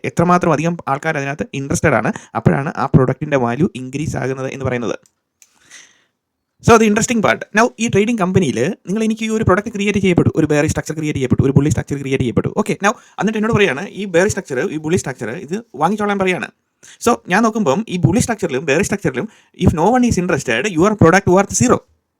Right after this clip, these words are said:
അല്ലേ? ഇതിനകത്ത് ആരും ബയേഴ്സും സെല്ലേഴ്സും ഇല്ലെങ്കിൽ this product is useless, it is worth zero, സീറോ മണി ആയിരിക്കും അതിൻ്റെ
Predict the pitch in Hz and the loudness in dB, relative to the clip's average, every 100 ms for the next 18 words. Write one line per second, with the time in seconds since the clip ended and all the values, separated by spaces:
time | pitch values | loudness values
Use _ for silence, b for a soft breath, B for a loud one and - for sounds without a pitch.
0 | _ - 202 - _ _ _ _ _ - | _ -4 -2 -2 _ _ _ _ _ -10
1 | 139 196 220 226 202 123 139 196 233 240 | -2 2 4 2 2 2 4 6 4 4
2 | 214 190 214 220 175 208 160 113 160 160 | 4 4 2 0 0 0 -2 -2 0 2
3 | - 175 214 - 220 226 262 147 - - | 4 4 4 0 -2 2 4 2 -2 -10
4 | _ _ - 151 180 226 - - - 240 | _ _ -2 2 4 4 2 -6 2 6
5 | 202 - _ _ - 196 240 233 226 226 | 6 4 _ _ 4 6 6 4 2 2
6 | 233 202 | 0 -2